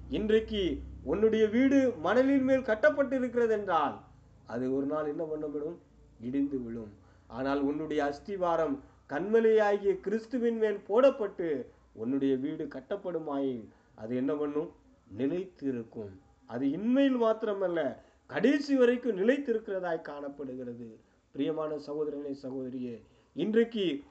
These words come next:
உன்னுடைய வீடு யாருடைய அஸ்திவாரத்தின் மேல் போடப்பட்டு இருக்கிறது? பெருமழை வரும்,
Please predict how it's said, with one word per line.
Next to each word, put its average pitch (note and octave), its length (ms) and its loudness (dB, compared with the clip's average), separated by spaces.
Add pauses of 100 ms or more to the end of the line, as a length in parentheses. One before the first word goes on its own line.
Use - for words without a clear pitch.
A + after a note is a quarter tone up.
(140)
உன்னுடைய G#3 480 2
வீடு C4+ 580 4 (440)
யாருடைய F3 600 0
அஸ்திவாரத்தின் D#3+ 800 -6
மேல் C#3+ 300 -4
போடப்பட்டு C#3 500 -8
இருக்கிறது? G#2+ 640 -14 (800)
பெருமழை C3+ 520 0
வரும், A#2 380 -10